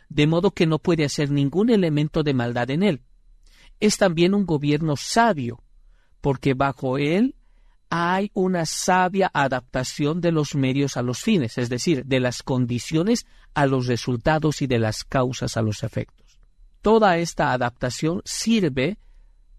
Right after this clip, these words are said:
para que se cumpla lo que Dios ha ordenado,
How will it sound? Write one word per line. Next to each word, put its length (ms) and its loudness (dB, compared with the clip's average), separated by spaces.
para 240 0
que 160 -4
se 180 -4
cumpla 600 -4
lo 260 -2
que 180 -2
Dios 280 -2
ha 40 -2
ordenado, 580 -4